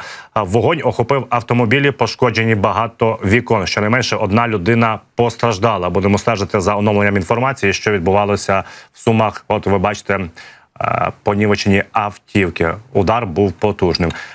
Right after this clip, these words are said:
Загалом, що відомо по цій ночі, це вже в-, звітують протиповітряні сили оборони, повітряні сили оборони. Микола Олещук, що у ніч на сімнадцяте серпня цього року російські війська завдали удару крилатою ракетою «Іскандер-К» по місту Суми та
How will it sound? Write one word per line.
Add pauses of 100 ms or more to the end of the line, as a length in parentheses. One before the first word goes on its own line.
Загалом,
що
відомо
по
цій
ночі,
це
вже
в-,
звітують
протиповітряні
сили
оборони,
повітряні
сили
оборони.
Микола
Олещук,
що
у
ніч
на
сімнадцяте
серпня (540)
цього
року
російські
війська
завдали
удару
крилатою
ракетою
«Іскандер-К»
по
місту
Суми
та